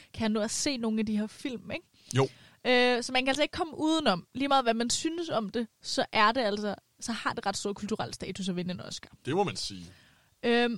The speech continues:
Speaker 1: og derfor så var det også kæmpestort, da Parasite vandt prisen for årets film, som den
Speaker 2: Mhm.
Speaker 1: første udlandssprogede film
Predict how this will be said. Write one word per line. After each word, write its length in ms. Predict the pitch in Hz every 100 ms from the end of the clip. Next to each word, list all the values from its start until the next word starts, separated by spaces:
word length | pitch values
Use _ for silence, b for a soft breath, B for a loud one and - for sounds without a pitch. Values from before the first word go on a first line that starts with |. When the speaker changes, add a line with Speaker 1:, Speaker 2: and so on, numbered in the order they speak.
| -
Speaker 1:
og 120 | 247
derfor 280 | 320 311 302
så 100 | 302
var 100 | 269
det 80 | 269
også 140 | -
kæmpestort, 600 | - 294 311 - 294 -
da 40 | 302
Parasite 680 | - 277 381 - 233 214 - -
vandt 260 | 240 -
prisen 420 | - 277 269 311
for 140 | - -
årets 340 | 196 - -
film, 560 | - 349 _ - 214 -
som 180 | 214 220
den 100 | 240
Speaker 2:
Mhm. 100 | 135
Speaker 1:
første 400 | 254 - 311 285
udlandssprogede 580 | 311 302 254 - 220
film 200 | 208 277